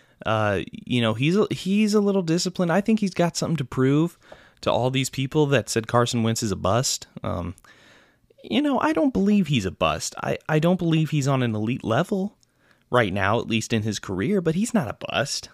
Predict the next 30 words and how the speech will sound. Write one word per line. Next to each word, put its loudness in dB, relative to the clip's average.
The -2
guy 0
was 2
playing 0
outstanding 0
football. -4
What 0
screwed 2
him 6
up 2
was 2
the 2
Eagles. -2
Yeah, 0
Eagles -2
fans, 2
you 0
screwed 2
him 2
up. -4
Eagles 2
fans 2
and 0
the -4
coaching -4
staff. -6
You -2
know, 0
Doug 2
Peterson 0